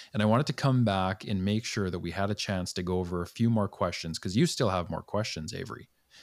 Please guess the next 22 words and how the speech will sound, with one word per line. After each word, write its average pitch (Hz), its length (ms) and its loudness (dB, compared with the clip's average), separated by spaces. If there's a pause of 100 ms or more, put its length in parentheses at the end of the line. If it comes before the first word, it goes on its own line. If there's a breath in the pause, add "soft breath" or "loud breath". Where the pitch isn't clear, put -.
So 104 100 -2
before 98 280 2
we 151 100 6
do 120 220 6
that, 92 260 2
how 123 260 2
are 123 100 4
you 107 220 4
today? 92 380 -2
Where 101 340 0
are 92 160 2
you 92 220 -2
in 90 100 0
this 90 180 -4
journey? 82 460 -6 (560 loud breath)
What 101 180 -2
does 104 140 -2
today 95 260 -2
look 85 220 -4
like 82 160 -6
for - 160 -8
you? 76 220 -8